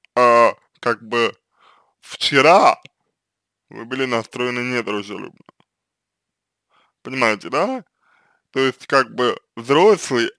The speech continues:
это, а, как раз-таки ровно, стабильно модель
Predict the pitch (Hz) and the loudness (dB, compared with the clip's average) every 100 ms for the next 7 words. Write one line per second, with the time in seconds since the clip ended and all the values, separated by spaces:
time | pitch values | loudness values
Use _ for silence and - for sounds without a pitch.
0 | - 147 170 170 165 - _ _ _ _ | 2 2 4 4 2 0 _ _ _ _
1 | _ 127 131 135 131 - 117 117 143 147 | _ 4 6 6 4 -2 -16 -6 -2 -2
2 | - 143 143 143 - 151 165 160 127 117 | -6 -8 -4 -4 -2 2 4 4 2 -6
3 | 101 - _ _ _ _ _ _ _ _ | -8 -10 _ _ _ _ _ _ _ _
4 | - 135 131 143 160 139 117 104 - _ | 0 0 2 -2 -4 -2 -4 -4 -8 _
5 | _ _ _ _ _ _ _ _ - 123 | _ _ _ _ _ _ _ _ -8 0
6 | 131 131 131 107 | 0 2 0 0